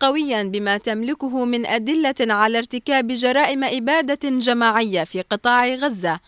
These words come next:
موضحًا أن العالم ينتظر من محكمة العدل الدولية قرارين: الأول يلزم إسرائيل بحماية الشعب الفلسطيني والأراضي الفلسطينية وإعادة الأمور إلى الوضع ما قبل السابع من أكتوبر،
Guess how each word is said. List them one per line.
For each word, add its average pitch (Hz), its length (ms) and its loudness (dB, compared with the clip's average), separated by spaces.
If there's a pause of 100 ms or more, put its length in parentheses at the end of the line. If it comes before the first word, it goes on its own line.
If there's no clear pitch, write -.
(480)
موضحًا 202 560 0
أن 220 360 -2
العالم 226 560 2
ينتظر 220 600 -2
من 190 200 -6
محكمة 233 500 -4
العدل 220 420 2
الدولية 226 680 0
قرارين: 226 840 2 (320)
الأول 240 680 0 (300)
يلزم 262 500 2
إسرائيل 294 720 0
بحماية 262 640 -2
الشعب 247 400 0
الفلسطيني 247 720 -4
والأراضي 240 560 2
الفلسطينية 240 960 -2 (440)
وإعادة 208 680 0
الأمور 208 460 -2
إلى 247 240 0
الوضع 269 420 2
ما 247 160 2
قبل 233 300 -2
السابع 269 600 2
من 294 180 0
أكتوبر، 175 680 -2